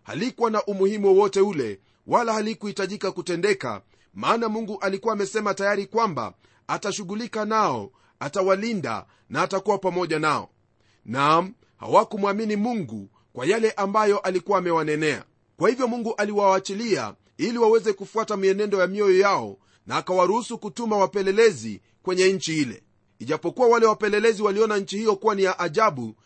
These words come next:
nchi ambayo kwa hakika inatiririka kwa maziwa na asali, kile ambacho kiliwapendeza sana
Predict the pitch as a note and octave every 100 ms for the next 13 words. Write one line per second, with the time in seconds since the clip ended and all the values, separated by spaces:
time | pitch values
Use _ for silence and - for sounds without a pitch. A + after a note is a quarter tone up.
0 | _ - C#3+ A#3 - G3+ G3+ A3 A3 G3
1 | G3+ G3 A3 G#3 G3 G3 F#3+ F3+ F#3+ G#3+
2 | G#3 G3 F3+ E3+ F#3+ G3+ F3 - E3 G#3
3 | F#3 A#2+ G#2 _ _ _ G3+ B3 A#3 G#3+
4 | A#3 A3+ G3+ G#3 G3 G3 G3 A3 G#3 G3
5 | A3 E3+ A#2